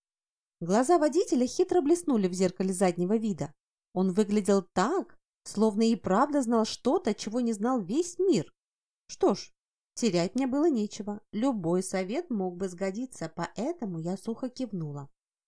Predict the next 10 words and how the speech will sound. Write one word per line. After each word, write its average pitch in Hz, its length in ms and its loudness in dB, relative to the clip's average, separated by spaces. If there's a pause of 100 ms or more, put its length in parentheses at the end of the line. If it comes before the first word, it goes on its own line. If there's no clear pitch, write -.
(420)
«Конечно, 285 560 0 (880)
наши 190 580 -4
желудки 180 760 -4
всегда 196 600 -4
полны 175 560 -2
горячей 170 520 -2
выпечки, 156 720 -6 (680)
а 175 200 2
сердца — 156 920 -2 (260)
любви». 311 680 0